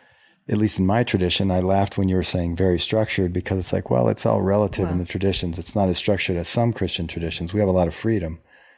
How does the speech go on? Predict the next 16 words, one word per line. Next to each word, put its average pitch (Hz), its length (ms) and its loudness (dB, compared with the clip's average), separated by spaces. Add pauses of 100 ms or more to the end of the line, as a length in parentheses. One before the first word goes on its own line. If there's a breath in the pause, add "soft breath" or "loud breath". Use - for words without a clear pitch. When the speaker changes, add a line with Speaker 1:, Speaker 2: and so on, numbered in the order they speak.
(600 soft breath)
Speaker 1:
but 104 140 2
we 101 120 2
do 107 180 2
have 92 340 2
an 90 100 -2
established 85 500 -2
lineage, 98 540 2
and 82 120 -2
there 82 160 -4
are 80 40 -4
buildings, 90 640 0
and 85 120 0
there 82 180 -2
are 82 180 -2 (600 soft breath)
organizations 95 920 2
and 85 300 -4